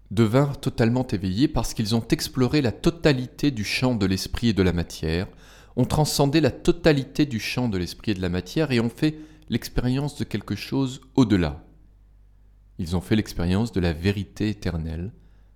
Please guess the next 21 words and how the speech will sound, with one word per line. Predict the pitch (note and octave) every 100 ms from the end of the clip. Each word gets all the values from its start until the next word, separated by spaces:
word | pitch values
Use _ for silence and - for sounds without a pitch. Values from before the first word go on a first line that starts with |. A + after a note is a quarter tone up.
| - -
de |
la | F2+
vérité | F2 G2+ G#2+ - A2+
ultime, | F#2 - - E2 F2 - - - - -
de | -
la | F2
loi | D#2+ E2+ G2
de | G2
la | E2+
nature | E2+ D#2 - F#2+ -
tout | - E2
entière. | D#2 - E2+ - - - - - - - - _ - - - - - - - - - - -
Ils | A2 D3
ont |
compris | D3+ D#3 F#3
que | F3+
lorsque | C#3+ D#3 -
vous | B2 G#2+
détournez | C#3 D#3+ D3 C#3+
votre | A2+ -
attention, | G#2 G2 F2 - F2+ A2